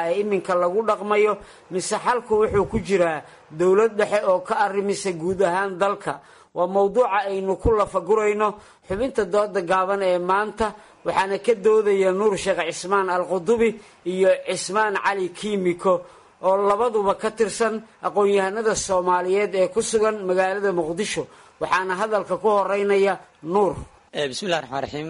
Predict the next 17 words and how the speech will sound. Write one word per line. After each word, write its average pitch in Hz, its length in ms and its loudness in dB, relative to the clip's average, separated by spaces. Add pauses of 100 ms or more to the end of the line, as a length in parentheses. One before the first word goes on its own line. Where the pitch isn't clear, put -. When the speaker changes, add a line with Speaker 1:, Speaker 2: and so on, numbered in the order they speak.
(120)
Speaker 2:
Aad 170 240 -4
baad 156 140 -4
u 151 40 -8
mahadsantahay 135 500 -6
Xasan - 160 -14
Kaafi 143 200 -6
Cabdiraxmaan 135 500 -6
Qoyste, 135 340 -8 (140)
saaxiibkay 139 600 -8
Kiimikana 139 540 -8
aad 139 180 -6
baan 131 140 -8
u 127 40 -10
salaamayaa. 127 560 -6 (160)
Eh, 147 220 -4
Soomaaliya, 170 580 -2 (400)
eh, 143 320 -4